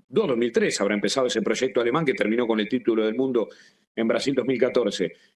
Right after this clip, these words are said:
El fútbol europeo que venía a buscar la técnica a Sudamérica, la empezaron a fabricar ellos mismos.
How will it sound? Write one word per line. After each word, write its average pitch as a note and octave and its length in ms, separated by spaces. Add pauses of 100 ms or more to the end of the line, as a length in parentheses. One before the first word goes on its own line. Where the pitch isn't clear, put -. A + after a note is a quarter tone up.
(100)
El D3 180
fútbol G#3 500 (240)
europeo D#3+ 640
que A#2+ 100
venía D3 200
a G3+ 40
buscar F#3 280
la E3+ 140
técnica F#3+ 420
a B2 100
Sudamérica, E3+ 800 (260)
la A#2 120
empezaron C3 440
a C#3+ 40
fabricar C3 380
ellos C#3 200
mismos. C3 400